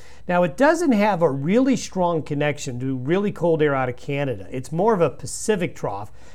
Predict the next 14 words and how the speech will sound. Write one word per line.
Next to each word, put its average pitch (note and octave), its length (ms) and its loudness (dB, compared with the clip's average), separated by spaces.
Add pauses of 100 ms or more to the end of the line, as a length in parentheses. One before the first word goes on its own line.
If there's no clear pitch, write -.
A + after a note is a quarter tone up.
(160)
than F3 160 6
a E3+ 60 2
Canadian D3+ 640 0
one. - 180 -14 (160)
Nonetheless, E3 920 6
as B2 280 -2
it - 80 -4
comes F#3 380 -4
through, D3+ 260 0
it C#3+ 140 0
will C#3+ 300 2
generate C3 640 -4
some D#3 220 -4
weather, E3 400 2